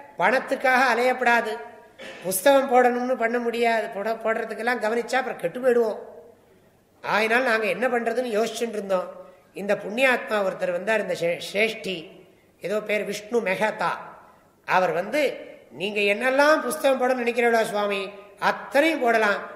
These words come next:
அத்தனைக்கு நான் வந்து ஃபண்ட் பணம் தரேன், ஃபைனான்சியல் சப்போர்ட் பண்றேன்னு" சொன்னார்.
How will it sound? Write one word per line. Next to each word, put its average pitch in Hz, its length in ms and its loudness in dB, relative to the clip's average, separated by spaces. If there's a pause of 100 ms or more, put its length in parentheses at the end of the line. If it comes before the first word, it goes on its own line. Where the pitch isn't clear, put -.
(100)
அத்தனைக்கு 285 580 2
நான் 220 200 2
வந்து 220 640 0 (340)
ஃபண்ட் 190 320 -2
பணம் 180 300 -2
தரேன், 165 300 -4
ஃபைனான்சியல் 180 540 -4
சப்போர்ட் 175 380 -8
பண்றேன்னு" 160 320 -8
சொன்னார். 143 560 -10